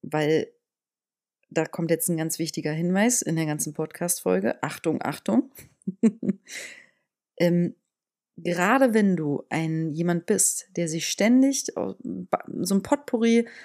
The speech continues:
aus diesen Beispielen, die ich dir jetzt hier so heute genannt hab, ja, du erkennst dich drin wieder.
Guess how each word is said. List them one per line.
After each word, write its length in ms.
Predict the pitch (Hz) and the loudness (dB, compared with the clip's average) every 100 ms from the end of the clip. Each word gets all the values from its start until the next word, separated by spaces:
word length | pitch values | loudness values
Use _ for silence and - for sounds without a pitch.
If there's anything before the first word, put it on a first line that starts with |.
| - | -8
aus 200 | 190 - | -4 0
diesen 360 | 208 196 196 185 | 0 2 2 4
Beispielen, 480 | 170 214 - 202 | 4 4 2 0
die 80 | 190 | 0
ich 140 | 185 - | -2 -2
dir 160 | 185 | 2
jetzt 260 | 185 180 - | 2 0 -2
hier 140 | 180 | -2
so 120 | 170 | -2
heute 200 | 175 170 | 0 0
genannt 320 | - 165 180 180 | -2 -2 -2 -4
hab, 160 | - _ - - - | -10 _ -20 -20 -2
ja, 180 | 170 208 | 2 4
du 160 | 196 185 | 4 0
erkennst 380 | - 202 202 | 2 2 2
dich 100 | 202 | 2
drin 240 | - 175 170 | 0 -2 0
wieder. 360 | 196 208 226 | 0 0 0